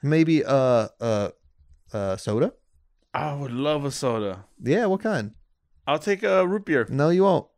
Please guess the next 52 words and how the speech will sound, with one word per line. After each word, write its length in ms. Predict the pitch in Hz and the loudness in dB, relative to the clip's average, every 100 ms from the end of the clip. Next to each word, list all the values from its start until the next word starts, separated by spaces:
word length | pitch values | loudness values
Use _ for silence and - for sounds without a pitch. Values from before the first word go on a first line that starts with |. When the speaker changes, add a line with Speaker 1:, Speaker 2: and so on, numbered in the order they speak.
| _ _ | _ _
Speaker 1:
Not 220 | 131 143 | 0 2
for 80 | 151 | 2
this. 340 | 165 156 - - _ _ _ _ _ _ _ _ _ | 4 2 -2 -14 _ _ _ _ _ _ _ _ _
Speaker 2:
Uh, 260 | 127 139 156 | 0 2 2
yeah, 560 | 185 214 214 196 156 175 - | 0 2 4 2 2 0 0
I, 40 | |
I'm, 60 | 175 - 1077 1077 | -2 0 -4 0
I'm, 100 | 175 1077 1077 - 165 | 0 0 -2 -4 -4
I'm 160 | 175 | -4
pretty 440 | - - 208 214 185 | -4 -4 0 2 2
Speaker 1:
<laughs> 80 | |
This, 40 | 170 | 2
Speaker 2:
sure. 280 | 175 185 - | 2 2 0
Speaker 1:
this, 320 | 180 - - - 226 | 0 0 -4 -12 -10
this 140 | 180 | -2
doesn't 240 | 180 160 147 | 2 4 4
help 140 | 143 | 2
my 80 | 139 | 2
point 240 | 143 131 | 2 4
Speaker 2:
It 20 | |
Speaker 1:
at 60 | 226 | 4
all. 60 | 269 | 4
Speaker 2:
doesn't 120 | 247 | 4
help 240 | 233 247 180 | 4 4 4
Speaker 1:
You'll 120 | 233 | 4
Speaker 2:
because 80 | 214 | 4
Speaker 1:
take 140 | 240 | 2
a 60 | 202 | 4
Speaker 2:
oh, 60 | 196 | 4
Speaker 1:
Coke. 260 | 147 151 | 2 2
Speaker 2:
yeah, 40 | 175 | 2
yeah, 200 | 151 151 | 2 2
yeah. 500 | 131 - - _ - | 0 -4 -20 _ 2
Uh, 100 | - - - | 2 -4 -12
yeah, 380 | 220 247 247 226 | 0 2 4 4
that's 120 | 233 - | 4 2
fine. 440 | 180 147 131 143 _ _ - - - | 2 2 0 -6 _ _ -20 -18 0
Uh, 120 | 180 | 2
Speaker 1:
No, 220 | 247 294 | 4 4
no, 120 | 285 226 | 4 4
you'll 320 | 170 190 - 151 | 4 0 -2 -2
say, 340 | 180 180 175 175 | 0 0 -2 -2
you'll 120 | - | 0
take 180 | - - | 0 2
Speaker 2:
Oh, 140 | 185 156 | 0 0
Speaker 1:
a 100 | 131 | -2
Speaker 2:
I'm 120 | 196 | -2
sorry. 280 | - 147 151 | 0 2 4
I'll 120 | 156 | 2
take 280 | - 220 208 | -2 -2 -2
a 100 | 147 | -2
Coke. 600 | - 233 214 175 - | 0 0 0 -6 -8